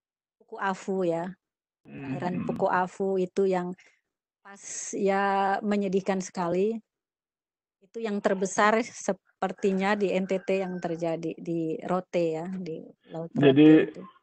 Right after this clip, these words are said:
Speaker 2: itulah bagaimana pentingnya
Speaker 1: Korbannya
Speaker 2: kita mau
Speaker 1: banyak sekali.
Speaker 2: Betul. Kita harus menguasai keilmuan tentang,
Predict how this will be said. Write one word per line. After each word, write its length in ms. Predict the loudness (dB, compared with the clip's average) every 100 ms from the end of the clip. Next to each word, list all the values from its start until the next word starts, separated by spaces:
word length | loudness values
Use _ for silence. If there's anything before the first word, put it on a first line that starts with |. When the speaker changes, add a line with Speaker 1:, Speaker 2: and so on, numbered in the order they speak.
| _ _ _ _ _ _
Speaker 2:
itulah 220 | -6 4
bagaimana 440 | 6 8 8 8 8
pentingnya 480 | 6 8 8 8 8
Speaker 1:
Korbannya 80 | 8
Speaker 2:
kita 120 | 8 8
mau 120 | 6
Speaker 1:
banyak 280 | 4 0 -4
sekali. 460 | -4 -2 0 0 -4 -6 -12
Speaker 2:
Betul. 360 | -14 -2 2 2 -2 -8 0
Kita 140 | 6 8
harus 180 | 6 4
menguasai 1040 | 2 6 4 4 6 6 6 6 2 -2 4
keilmuan 560 | 6 6 4 4 4
tentang, 800 | 2 0 2 2 2 2 -2